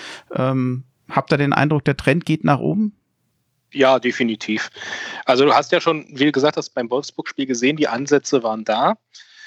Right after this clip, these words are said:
Speaker 2: Da war noch ein bisschen Pech bei, dass es dann beim eins eins geblieben ist. Gegen Augsburg dann ein relativ klares Ergebnis. Na klar, also nach dem Pokalspiel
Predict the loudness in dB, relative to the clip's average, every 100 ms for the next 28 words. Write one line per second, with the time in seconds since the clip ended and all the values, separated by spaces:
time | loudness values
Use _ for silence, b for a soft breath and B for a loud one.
0 | B B _ 4 4 4 2 0 -2 -6
1 | -2 -2 0 2 2 0 -4 -2 -2 -2
2 | -6 -6 -6 -4 0 -2 0 -2 -2 -4
3 | -4 -4 -4 -4 -6 -6 -2 -2 0 -2
4 | -2 -2 -4 -4 -6 -8 -2 0 2 2
5 | 2 -2 0 -4 -2 0 2 0 -6 B
6 | B B B B B B 0 0 2 2
7 | 4 4 2 -2 -4 0 0 -2 _ -18
8 | B B B B B 0 0 0 -4 -4
9 | 2 2 2 -4 -2 -2 -2